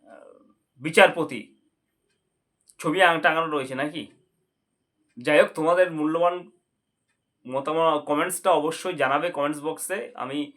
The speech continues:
তার রিপ্লাই দেবো বন্ধুরা। আমার আর কিছু বলার নেই, কারণ আমরা বাংলায়, এটা কি মানে ভারতবর্ষের বাইরে চলে গেছে কি?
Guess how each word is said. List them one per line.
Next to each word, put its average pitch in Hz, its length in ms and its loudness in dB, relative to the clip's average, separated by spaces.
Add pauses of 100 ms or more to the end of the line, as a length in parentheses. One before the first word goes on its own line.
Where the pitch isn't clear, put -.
(280)
তার 139 220 2
রিপ্লাই 147 340 0
দেবো 143 240 -4
বন্ধুরা। 127 500 -8 (360)
আমার 143 300 0
আর 160 100 0
কিছু 160 260 -10
বলার 143 340 2
নেই, 131 300 -6 (260)
কারণ 139 240 2
আমরা 143 240 2
বাংলায়, 143 580 2
এটা 165 200 -4
কি 175 160 -12
মানে 147 280 -2
ভারতবর্ষের 147 760 -4
বাইরে 135 420 0
চলে 185 220 -6
গেছে 214 280 -8
কি? 226 260 -18